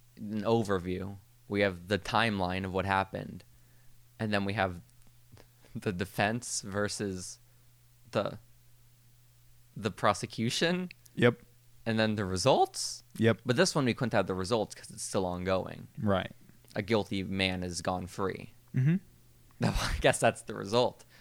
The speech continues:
Speaker 1: Guilty man's gone free. It's just kinda fucked up.
Speaker 2: I would agree.
Speaker 1: Yeah. So how
Speaker 2: The
Speaker 1: would
Speaker 2: world
Speaker 1: you
Speaker 2: deserves to know.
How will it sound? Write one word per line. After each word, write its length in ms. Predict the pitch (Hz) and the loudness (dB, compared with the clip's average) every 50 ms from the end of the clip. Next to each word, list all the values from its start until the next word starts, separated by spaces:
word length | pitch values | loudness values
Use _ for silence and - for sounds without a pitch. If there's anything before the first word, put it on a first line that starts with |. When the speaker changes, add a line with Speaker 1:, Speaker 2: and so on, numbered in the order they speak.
| - - _ - | -20 -20 _ -4
Speaker 1:
Guilty 260 | - 117 101 - 104 | -2 -2 -2 0 -2
man's 260 | 98 92 92 92 90 | -2 -2 -2 -4 -4
gone 220 | - 95 92 92 90 | -6 -6 -6 -6 -4
free. 360 | - 123 120 104 - - - - - - - - - - - - - - - | 0 2 2 2 0 -4 -10 -14 -20 -20 -20 -20 -20 -20 -20 -20 -20 -20 -20
It's 100 | - - | -16 -12
just 120 | - - | -10 -6
kinda 180 | - 104 - - | -6 -6 -6 -6
fucked 320 | - - - - - - | -8 -8 -8 -6 -2 0
up. 260 | 110 98 - - - - - - - - | 0 0 0 -2 -6 -16 -20 -10 0 4
Speaker 2:
I 100 | 117 117 | 6 6
would 100 | 107 101 | 6 6
agree. 240 | 90 95 87 - - - - - - - | 2 -2 -4 -4 -6 -12 -20 -20 -18 -10
Speaker 1:
Yeah. 400 | - 110 113 110 98 85 82 - - - - - - - - - | -4 0 2 2 2 2 0 -4 -10 -14 -20 -20 -20 -20 -20 -10
So 180 | - - 147 143 | -4 -2 0 2
how 160 | - 170 170 | 4 6 6
Speaker 2:
The 60 | 135 | 8
Speaker 1:
would 60 | 127 143 | 8 8
Speaker 2:
world 120 | 139 135 | 8 8
Speaker 1:
you 60 | 127 | 6
Speaker 2:
deserves 280 | 120 117 120 113 107 - | 4 6 6 4 4 2
to 120 | - - 113 | -2 0 2
know. 160 | 104 113 | 4 4